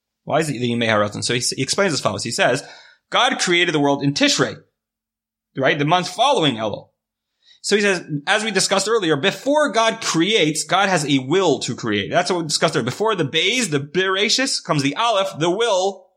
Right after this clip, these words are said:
to have a Bereshis. So he says the entire month of Elul was the month in which God kind of dedicated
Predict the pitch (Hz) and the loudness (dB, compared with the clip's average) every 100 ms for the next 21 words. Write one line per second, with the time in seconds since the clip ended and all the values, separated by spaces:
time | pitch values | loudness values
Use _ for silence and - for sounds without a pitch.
0 | - 214 208 220 139 117 104 - - - | -8 -4 0 2 4 2 0 -4 -6 -20
1 | _ - - - - 208 208 202 202 196 | _ -20 -20 -12 -2 -2 0 0 2 0
2 | - 277 269 220 185 143 180 170 139 123 | 0 0 2 0 -2 -2 2 2 0 0
3 | 143 151 147 117 - - 139 - 143 147 | 0 0 0 -4 -4 -8 -14 -2 0 0
4 | 147 117 120 147 147 123 110 123 | 0 -2 0 0 0 -4 -4 -6